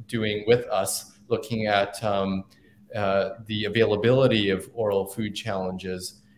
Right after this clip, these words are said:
and, um, surveying practitioners as well as parents and doing, uh, focus groups.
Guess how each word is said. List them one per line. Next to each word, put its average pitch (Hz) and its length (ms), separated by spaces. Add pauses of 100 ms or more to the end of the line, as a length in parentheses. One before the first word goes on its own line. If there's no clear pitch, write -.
(120)
and, 98 360
um, 95 600
surveying 110 840
practitioners 104 840
as 107 200
well 104 200
as 95 120 (100)
parents 110 400
and 101 160
doing, 101 420 (300)
uh, 98 180
focus 147 400
groups. - 500